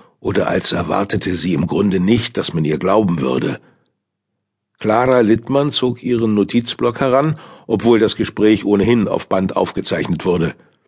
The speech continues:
„Wie ist Ihr Name?“ „Lena Eriksson. Mein Sohn heißt Roger, Roger Eriksson.“ „Und wie alt ist Ihr Sohn?“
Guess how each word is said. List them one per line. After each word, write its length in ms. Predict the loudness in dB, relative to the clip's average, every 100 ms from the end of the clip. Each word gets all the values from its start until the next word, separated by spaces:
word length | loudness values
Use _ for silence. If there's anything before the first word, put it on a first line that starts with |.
| _ _ _ _ -6
„Wie 180 | 2 4
ist 160 | 4
Ihr 80 | 2
Name?“ 460 | 4 4 4 0 -4 _ _ _ _ -20 -20 -20 _ -2
„Lena 480 | 2 2 2 2 0
Eriksson. 600 | 0 0 0 0 -2 -4 -8 _ _ _ _ _
Mein 260 | -2 2 2
Sohn 320 | 4 4 4
heißt 280 | 2 0 2
Roger, 560 | 4 4 2 -2 -6 _ -20 -16 -2
Roger 480 | 4 4 4 0 0
Eriksson.“ 600 | -2 -2 -4 -4 -4 -8 _ _ _ _ _ _ _
„Und 180 | 0 2
wie 100 | 4
alt 240 | 4 2
ist 160 | 2 2
Ihr 120 | 2
Sohn?“ 360 | 4 2 2